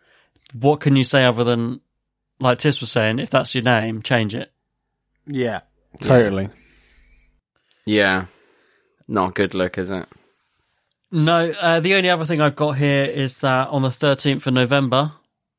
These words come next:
Speaker 1: uh, the Yorkshire Ripper died. We talked about Sutcliffe before on the pod, haven't we?
Speaker 3: Yes, yeah, yeah, I
Speaker 1: Briefly.
Speaker 3: remember that.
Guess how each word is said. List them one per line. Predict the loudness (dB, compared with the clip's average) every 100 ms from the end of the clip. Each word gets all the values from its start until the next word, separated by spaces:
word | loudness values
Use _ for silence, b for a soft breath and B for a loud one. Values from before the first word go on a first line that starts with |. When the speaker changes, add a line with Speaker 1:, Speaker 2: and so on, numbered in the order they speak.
| _ _ _
Speaker 1:
uh, | -2 2 2
the | 2
Yorkshire | 2 0 0 0
Ripper | 0 0
died. | 0 2 0
We | 0
talked | -2
about | 0 -2
Sutcliffe | -2 -4 0 -4
before | -2 -4 -2
on | -2
the | 0
pod, | 2 2
haven't | 2
we? | -2 -4 _ _ _ _ _ _
Speaker 3:
Yes, | 0 2 2 0 -6 -8 -4
yeah, | -2 0 0 2
yeah, | 2 2
I |
Speaker 1:
Briefly. | 2
Speaker 3:
remember | 0 -4 -6
that. | -6 -8